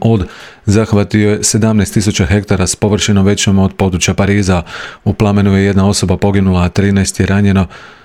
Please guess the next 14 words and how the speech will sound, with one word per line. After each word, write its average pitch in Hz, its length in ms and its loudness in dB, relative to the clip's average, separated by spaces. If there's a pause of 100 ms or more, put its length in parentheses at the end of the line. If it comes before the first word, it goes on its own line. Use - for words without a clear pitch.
(120)
dok 117 180 0
je 110 80 2
izgorjelo 107 440 2
na 104 120 2
desetke 98 500 0
domova. 82 440 0
Dvije 95 300 0
tisuće 104 340 -2
vatrogasaca 104 680 0
sudjelovalo 95 720 0
je 95 140 -2
u 98 140 2
obuzdavanju 98 580 0
požara, 104 440 0